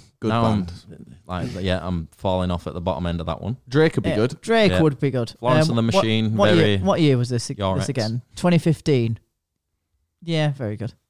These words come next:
Speaker 2: David Guetta.
Speaker 1: Mm, it's a pretty, there's some big hitters on there, but, uh, it's pretty, it's pretty boring in the middle.
Speaker 2: Yeah, the third day is a bit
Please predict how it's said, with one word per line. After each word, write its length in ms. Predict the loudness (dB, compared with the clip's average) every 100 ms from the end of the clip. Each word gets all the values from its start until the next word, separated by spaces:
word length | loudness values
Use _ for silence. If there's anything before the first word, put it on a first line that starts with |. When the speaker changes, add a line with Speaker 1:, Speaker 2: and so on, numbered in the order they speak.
| _ _ _ _ _ _ _ -6
Speaker 2:
David 340 | -2 -2 -4
Guetta. 340 | -4 -4 -4 -8 _ _ _ _ _ _ _ _ _ _ _ _ _ -8
Speaker 1:
Mm, 500 | -4 -2 -2 -4 -6
it's 160 | -8 -6
a 60 | -8
pretty, 420 | -6 -4 -4 -6 _ _ _ _ _ _
there's 200 | -4 -2
some 160 | -2 -2
big 180 | -2 0
hitters 320 | 0 2 0
on 120 | 0
there, 180 | 0 -2
but, 200 | -2 -4
uh, 80 | -4
it's 200 | -6 -8
pretty, 440 | -10 -8 -6 -6 -10 _ _
it's 140 | -20 -18
pretty 220 | -10 -8
boring 360 | -4 -4 -2 -4
in 60 |
the 60 | -4
middle. 300 | -4 -6 -4
Speaker 2:
Yeah, 180 | 0 0
the 60 | 0
third 360 | 0 0 0
day 140 | 0 -2
is 100 | -2
a 60 |
bit 220 | -4 -8